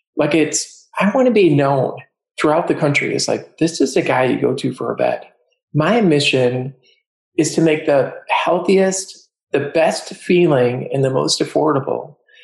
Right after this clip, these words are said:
certified organic mattresses around. And we're doing an awesome job of that. It's,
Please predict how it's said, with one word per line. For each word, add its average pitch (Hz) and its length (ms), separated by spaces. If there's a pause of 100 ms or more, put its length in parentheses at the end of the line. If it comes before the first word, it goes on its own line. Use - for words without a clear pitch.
(180)
certified 151 520
organic 135 420
mattresses 135 560
around. - 480
And 147 100
we're 139 120
doing 170 300
an 135 200 (120)
awesome 151 380
job 135 280
of 135 120
that. 131 340
It's, - 340